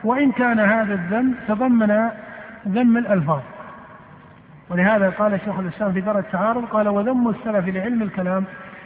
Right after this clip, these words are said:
إنما كان لما اشتمل عليه من المعاني الفاسدة، وإن كان يدخل في هذا الذم ما فيه من الألفاظ الحادثة". وقال في موضع آخر، قال: "وذم السلف لعلم الكلام لما فيه من المعاني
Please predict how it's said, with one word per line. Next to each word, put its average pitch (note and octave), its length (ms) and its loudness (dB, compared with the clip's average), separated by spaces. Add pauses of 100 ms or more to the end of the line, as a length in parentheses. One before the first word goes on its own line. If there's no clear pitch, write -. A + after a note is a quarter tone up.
(240)
إنما A#3+ 420 6
كان B3 360 0
لما A3 160 2
اشتمل A#3 420 0
عليه G#3+ 380 2
من G#3 140 2
المعاني G3+ 540 2
الفاسدة، G3+ 600 0 (960)
وإن B3+ 280 4
كان A#3 280 4
يدخل G#3+ 500 0
في G3 140 2
هذا G#3 220 2
الذم G#3+ 400 2
ما G#3 180 6
فيه G#3+ 260 2
من G#3 140 4
الألفاظ G3 540 2 (800)
الحادثة". E3 560 0 (1700)
وقال G#3+ 340 2
في G3 80 2
موضع G3+ 520 4
آخر، B3 220 0 (520)
قال: A3 200 4
"وذم A#3 380 4
السلف A3 400 -2
لعلم G#3+ 360 0
الكلام G3+ 380 0
لما A#3 240 2
فيه A3+ 260 0
من A3 120 0
المعاني A3 580 2